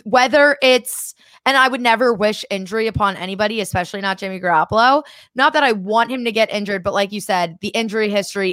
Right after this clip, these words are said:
is there. It's very prominent. So with that, or just with,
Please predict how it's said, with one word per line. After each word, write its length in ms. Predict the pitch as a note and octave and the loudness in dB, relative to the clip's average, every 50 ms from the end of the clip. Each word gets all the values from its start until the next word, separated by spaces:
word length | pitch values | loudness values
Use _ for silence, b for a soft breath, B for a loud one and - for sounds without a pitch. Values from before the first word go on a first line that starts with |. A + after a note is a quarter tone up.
| - - | -2 -4
is 180 | G#3+ G3 E3+ | -6 -6 -6
there. 300 | - E3+ D#3+ D#3 D#3 D#3+ | -6 -4 -4 -2 -2 -2
It's 180 | D3+ E3 D#3+ - | -2 -4 -6 -4
very 300 | - G3 F#3+ F#3+ F#3+ F#3 | -2 0 2 2 0 0
prominent. 560 | - G3 F3 E3 E3 E3 E3 E3 E3 E3 D#3+ b b b b b b | 0 0 0 0 0 -2 -4 -6 -6 -6 -8 b b b b b b
So 420 | - - B3+ A#3+ A3 A3+ A3 G#3 | -4 2 4 4 6 6 4 2
with 380 | - F#3 F3 A3 B3 A#3+ A#3+ - | 0 0 2 2 2 2 2 0
that, 400 | - A#3+ A3+ G#3+ G#3+ G#3 G#3+ - - _ | 2 2 4 6 6 4 4 2 -2 _
or 400 | - A#3 B3+ C4 C4 C4+ C#4 C4+ | 0 2 4 4 4 4 2 0
just 580 | G#3 - C4+ B3+ B3+ - - - - - - _ _ _ - | -2 -2 -2 -2 -4 -6 -12 -18 -18 -20 -20 _ _ _ -4
with, 300 | G#3+ C4 C4+ C4 - | 0 0 0 0 -2